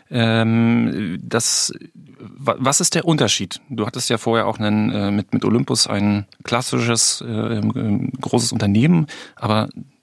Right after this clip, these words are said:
das inhabergeführte ist jetzt ja doch, oder nicht geführte, aber ein, ein Unternehmen in, in, in, äh, privater Hand ist ja doch etwas anders als ein großes Unternehmen. Was unterscheidet sich da?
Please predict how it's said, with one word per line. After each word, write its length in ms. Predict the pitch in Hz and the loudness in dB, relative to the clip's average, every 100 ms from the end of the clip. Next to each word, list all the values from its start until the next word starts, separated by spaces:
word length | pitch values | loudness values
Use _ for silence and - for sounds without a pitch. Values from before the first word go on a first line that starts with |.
| _ _ _ | _ _ _
das 180 | - - | -8 -2
inhabergeführte 720 | - 127 127 123 120 120 117 | 2 4 2 0 0 -2 -2
ist 240 | 123 117 - | -2 -4 -4
jetzt 140 | - | -6
ja 60 | 104 | -2
doch, 220 | 107 - | -2 -2
oder 140 | 101 | -6
nicht 120 | 98 | -6
geführte, 360 | - - 135 127 | -6 0 0 0
aber 100 | 92 | 0
ein, 120 | 95 104 - - - | -2 -2 -16 -18 -18
ein 160 | - 107 | -2 0
Unternehmen 460 | 95 92 104 107 | 2 4 4 4
in, 240 | 87 98 95 | 4 2 2
in, 220 | 98 92 | 0 -2
in, 320 | 107 95 92 | -2 -2 -2
äh, 200 | 95 92 | -4 -6
privater 460 | - - 92 107 101 | -4 -2 0 0 2
Hand 140 | 104 | 2
ist 100 | - | 0
ja 60 | 95 | 0
doch 200 | 95 - | -2 -4
etwas 520 | - - 95 - - _ _ _ _ | -16 -8 -2 -2 -4 _ _ _ _
anders 480 | - 104 98 92 | 0 2 4 0
als 300 | - 90 - | -4 -6 -6
ein 280 | - 85 87 | -4 -2 -4
großes 540 | 90 98 101 - - - | -4 -2 0 0 -4 -4
Unternehmen. 340 | - 87 87 | -6 -2 0
Was 120 | 87 127 | 2 2
unterscheidet 400 | 127 - 92 - | 2 2 0 -2
sich 80 | |
da? 140 | - | -14